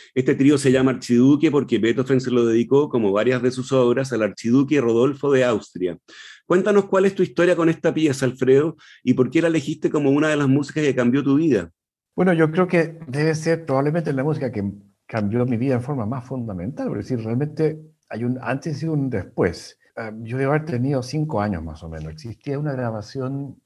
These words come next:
Speaker 2: eh, en, en la casa de mis padres, en, en nuestro hogar familiar, eh, justamente del trío Archiduque. Yo recuerdo, uno de los primeros recuerdos que tengo de mi vida, es decir, de,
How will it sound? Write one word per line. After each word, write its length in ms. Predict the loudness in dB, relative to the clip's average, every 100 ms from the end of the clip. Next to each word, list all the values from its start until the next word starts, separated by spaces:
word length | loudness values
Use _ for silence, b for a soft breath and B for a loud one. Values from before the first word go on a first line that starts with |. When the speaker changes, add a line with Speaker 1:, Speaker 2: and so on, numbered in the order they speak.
| -14
Speaker 2:
eh, 300 | -10 -8 -8
en, 380 | -10 -12 -16 -14
en 280 | -16 -16 -18 -20 -20
la 120 | -20
casa 260 | -18 -16 -14
de 80 |
mis 80 | -16
padres, 400 | -12 -10 -10 -12
en, 80 | -14
en 400 | -14 -14 _ -20
nuestro 440 | -20 -20 -18 -18 -18 B B B B B
hogar 300 | -8 -6 -6
familiar, 600 | -8 -8 -6 -4 -6 -10 _ b b b b b b
eh, 220 | -4 -2 -2
justamente 680 | -4 -2 0 0 0 -2 -2
del 880 | 4 6 6 6 6 4 2 -2 -2
trío 240 | 0 0
Archiduque. 880 | -2 -6 -4 -4 -4 -4 -4 -4 -8 _ _
Yo 160 | -6 -2
recuerdo, 1040 | 0 0 0 0 2 2 0 -4 -10 -18 -18
uno 240 | -8 -4
de 60 | -4
los 100 | -4
primeros 280 | -2 -2 -2
recuerdos 360 | -2 -4 -6
que 100 | -6
tengo 280 | -8 -6 -6
de 100 | -6
mi 100 | -6
vida, 200 | -4 -2 -4
es 60 |
decir, 180 | -8 -8
de, 240 | -8 -8